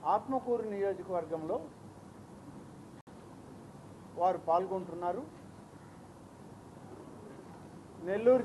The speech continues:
జిల్లా పారిశ్రామిక ప్రగతిలో భాగంగా రాష్ట్రంలోని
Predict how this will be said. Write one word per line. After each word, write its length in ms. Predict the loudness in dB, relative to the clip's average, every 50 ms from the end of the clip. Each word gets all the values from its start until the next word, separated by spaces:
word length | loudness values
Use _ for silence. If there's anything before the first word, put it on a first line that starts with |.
| 12
జిల్లా 280 | 12 12 12 12 12 12 12 12 12 4 -2 0 2 2 2 0 -4 -6 -6 -6 -6 -6 -6 -6 -6 -6 -6 -6 -6 -6 -6 -6 -6 0 8
పారిశ్రామిక 760 | 12 12 12 12 12 12 12 12 12 12 12 12 12 12 12 12 10 12 12
ప్రగతిలో 460 | 12 12 12 12 12 12 12 12 12 12 12 12
భాగంగా 420 | 12 12 12 12 8 8 10 8 8 8 2 -6 -8 -8 -8 -8 -8 -8 -8 -8 -8 -8 -8 -6 -4 -4 -4 -4 -4 -6 -6 -8 -6 -6 -6 -6 -6 -6 -8 -8 -8 -8 -8 -8 -8 -8 -8 -8 -8 -8 -8 -8 -8 -8 -8 -8 -8 -8 -8 -8 -6 -8 -8 -8 -10 -10 -4 4 10 12
రాష్ట్రంలోని 720 | 12 12 12 10 10 10 10 12 12 12 12 12 12 10